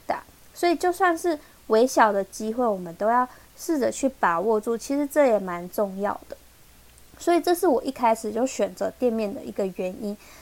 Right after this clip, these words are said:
那开业到现在，我后来退为居家型的工作室了，其中也有很大的一个原因是，我在上一集其实有说到，就是我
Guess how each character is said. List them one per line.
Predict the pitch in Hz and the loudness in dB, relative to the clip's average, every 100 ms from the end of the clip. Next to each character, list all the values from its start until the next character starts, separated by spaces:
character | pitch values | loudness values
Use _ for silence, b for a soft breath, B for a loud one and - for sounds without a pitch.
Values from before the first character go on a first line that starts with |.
| B | B
那 | 392 | -2
开 | - 330 | 0 2
业 | 330 | 4
到 | 320 311 | 6 4
现 | 302 320 277 | 4 2 2
在， | 277 247 | 4 4
我 | 220 | 2
后 | - 330 | 2 2
来 | 226 208 | 4 0
退 | - 302 | 2 4
为 | 226 - - B B B | 4 0 -6 B B B
居 | - 262 | -4 -2
家 | 262 254 240 | 4 4 4
型 | - 208 190 | -2 -8 -8
的 | 196 - | -6 -2
工 | 196 196 | -2 -2
作 | 202 202 - | -4 -4 -4
室 | - - - | -10 -10 -12
了， | - - B B | -18 -20 B B
其 | - 294 | -2 4
中 | 370 370 | 4 6
也 | 294 | 6
有 | |
很 | 220 214 | 4 2
大 | 196 254 247 | 2 4 4
的 | - | 0
一 | 233 | -4
个 | 240 | -2
原 | 214 202 | 0 -2
因 | 196 220 | -4 -6
是， | - 330 294 B B | -2 -2 -2 B B
我 | - 208 | 2 2
在 | - 320 | 6 6
上 | 339 - 302 302 | 6 4 2 4
一 | 294 | 0
集 | - 180 | -2 -8
其 | - | -8
实 | - 269 | 0 4
有 | 233 202 | 6 4
说 | - - - - 247 226 | -2 -16 -16 -4 2 4
到， | 226 233 214 | 6 4 4
就 | 233 | 0
是 | 233 294 | 0 2
我 | 226 - | 2 -2